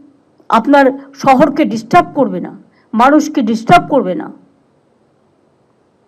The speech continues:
বৃদ্ধ বৃদ্ধা থাকেন, ভাড়া নিয়েছে তার কাছ থেকে, ভাড়া নেবার পর পারমিশন নেই, without পারমিশনে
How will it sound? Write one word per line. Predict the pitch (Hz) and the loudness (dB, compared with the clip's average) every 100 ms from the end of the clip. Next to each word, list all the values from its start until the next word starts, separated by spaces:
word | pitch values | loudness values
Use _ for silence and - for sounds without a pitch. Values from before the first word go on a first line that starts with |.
| _ _ _ _ _ _ _ _ _ _ _ _ | _ _ _ _ _ _ _ _ _ _ _ _
বৃদ্ধ | 196 254 - 262 277 | -2 -2 2 2 4
বৃদ্ধা | 285 208 254 262 | 2 -2 -2 0
থাকেন, | 240 233 311 311 - - _ _ _ | -4 -4 -2 -2 -2 -14 _ _ _
ভাড়া | 185 208 247 262 | -6 0 2 2
নিয়েছে | 269 240 233 | -2 -4 -8
তার | 208 185 | -8 -8
কাছ | 196 - | -12 -14
থেকে, | - - _ _ _ _ _ _ _ _ _ _ _ _ _ _ _ _ - | -20 -20 _ _ _ _ _ _ _ _ _ _ _ _ _ _ _ _ 0
ভাড়া | 208 277 | 4 6
নেবার | 302 311 311 302 | 6 6 6 6
পর | 320 349 311 - - _ _ | 6 6 4 -6 -18 _ _
পারমিশন | 269 311 440 - 427 269 | 2 2 0 0 0 -2
নেই, | 156 - _ _ _ _ | -6 -14 _ _ _ _
without | 214 240 349 - - | -6 2 2 2 2
পারমিশনে | 330 302 277 247 | 0 2 -2 -4